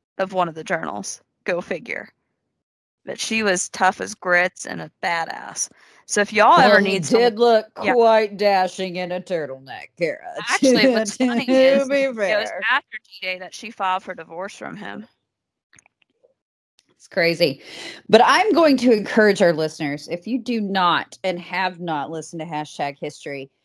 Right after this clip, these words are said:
Speaker 2: um, because
Speaker 1: That's
Speaker 2: all
Speaker 1: great.
Speaker 2: of you out there just dearly love when I look really, really stupid.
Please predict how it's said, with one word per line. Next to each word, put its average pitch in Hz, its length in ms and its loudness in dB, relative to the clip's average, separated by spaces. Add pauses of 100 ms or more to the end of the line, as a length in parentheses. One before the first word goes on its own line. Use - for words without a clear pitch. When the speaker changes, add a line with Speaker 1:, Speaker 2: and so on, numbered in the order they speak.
(240)
Speaker 2:
um, 214 320 2
because 214 300 -4
Speaker 1:
That's 190 100 0
Speaker 2:
all 208 180 4
Speaker 1:
great. 185 120 -2
Speaker 2:
of 185 40 -6
you 175 100 -2
out 165 260 0
there 156 240 -4
just 170 380 -8 (240)
dearly 202 720 -2
love 170 440 0 (400)
when 180 260 -6
I 180 240 2
look 185 340 -2
really, 165 500 -2
really 160 320 -6
stupid. 165 640 -8